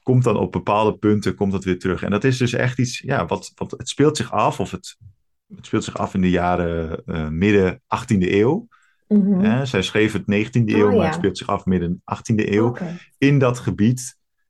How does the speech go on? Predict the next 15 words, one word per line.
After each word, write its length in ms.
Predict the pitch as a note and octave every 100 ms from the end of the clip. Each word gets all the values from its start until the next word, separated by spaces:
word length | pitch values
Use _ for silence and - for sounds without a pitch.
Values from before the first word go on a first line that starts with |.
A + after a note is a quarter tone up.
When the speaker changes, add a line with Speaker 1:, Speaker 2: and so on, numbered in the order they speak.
| _ _
Speaker 1:
in 140 | - A2
het 140 | A3
Teutoburgerwald. 960 | A2 G2+ F2+ F#2 F#2 E2 D#2 C#2+ - -
Dus 140 | - -
daar. 420 | F2 D#2+ D2 - _ _ _ _ -
Speaker 2:
Ja. 240 | G3 F3+
Speaker 1:
En 240 | F#3+ F3+ A#2+
daar, 440 | A2 A#2+ - - -
daar 220 | A2+ G2+
heerste 540 | F2 A2+ D3 B2+ G2+
deze 340 | F#2 A2 B2+ G2+
gedachte 440 | F2 A2+ B2 G2
nog 180 | F2+ -
heel 240 | E2+ E2
erg. 320 | D#2+ D2+ C#2+